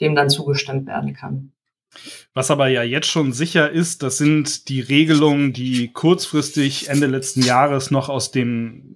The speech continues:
Speaker 2: Wachstumschancengesetz herausgelöst worden sind und auch mit dem Kreditzweitmarktförderungsgesetz bereits verabschiedet wurden, das wir ja bereits abgesprochen haben. Vielleicht magst du uns da noch mal kurz abholen, worum es da denn eigentlich geht.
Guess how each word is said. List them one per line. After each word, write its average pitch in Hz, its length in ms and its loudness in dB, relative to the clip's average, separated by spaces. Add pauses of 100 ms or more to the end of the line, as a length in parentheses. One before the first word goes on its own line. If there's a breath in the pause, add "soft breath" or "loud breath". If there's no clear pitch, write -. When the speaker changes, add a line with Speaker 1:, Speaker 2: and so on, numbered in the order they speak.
Speaker 2:
Wachstumschancengesetz 131 1040 0
herausgelöst 165 840 2
worden 160 340 0
sind 175 380 -4 (500 loud breath)
und 156 500 2
auch 147 200 4
mit 147 240 2
dem 131 460 2
Kreditzweitmarktförderungsgesetz 143 2250 0
bereits 131 380 2
verabschiedet 110 680 -2
wurden, 104 280 -14 (340 loud breath)
das 113 160 -4
wir 120 80 4
ja 117 60 6
bereits 113 340 0
abgesprochen 117 800 -6 (380 loud breath)
haben. 107 580 -4 (640)
Vielleicht 147 440 -2
magst 165 320 0
du 160 80 2
uns 151 280 0
da 147 220 2
noch 156 120 0
mal 147 160 2
kurz 151 220 0
abholen, 139 540 -2
worum 127 300 -4
es 135 140 -6
da 120 140 -4
denn 120 240 -10
eigentlich 120 380 -14
geht. - 320 -20